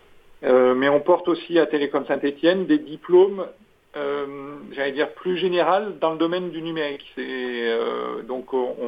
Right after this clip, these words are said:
on a des, des gens qui font du design de l'information numérique, donc qui sont des gens qui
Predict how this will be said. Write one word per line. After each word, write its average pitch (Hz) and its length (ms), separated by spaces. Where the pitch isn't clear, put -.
on 127 180
a 131 100
des, 123 440
des 123 120
gens 135 240
qui 156 140
font 143 180
du 135 140
design 160 420
de 151 80
l'information 143 640
numérique, 156 560
donc 131 180
qui - 140
sont 131 180
des 127 140
gens 143 200
qui - 160